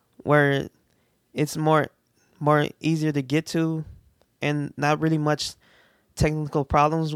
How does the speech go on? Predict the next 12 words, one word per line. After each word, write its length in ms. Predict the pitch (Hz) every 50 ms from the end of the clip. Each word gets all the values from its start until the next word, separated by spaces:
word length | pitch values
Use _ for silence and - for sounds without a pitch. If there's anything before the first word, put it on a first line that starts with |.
| - - _
dealing 340 | 147 151 156 156 156 156 151
with 160 | 151 156 151
it. 160 | 151 151 - _ _ _ _ _ _ -
It's 200 | - 151 - -
more 260 | 151 151 156 160 156
like 220 | 147 143 143 143 - _ _ _ _ _ _ _
what 200 | - 151 151 156
we 80 | 151 151
do 200 | 139 151 151 151
every 320 | - 147 147 139 143 143
day, 380 | 135 143 139 139 143 143 147 - - - - - _ _ _ _ _ _ _ _ _ _ _ _ _ - - - _ _ -
just, 320 | 139 - 160 156 147 -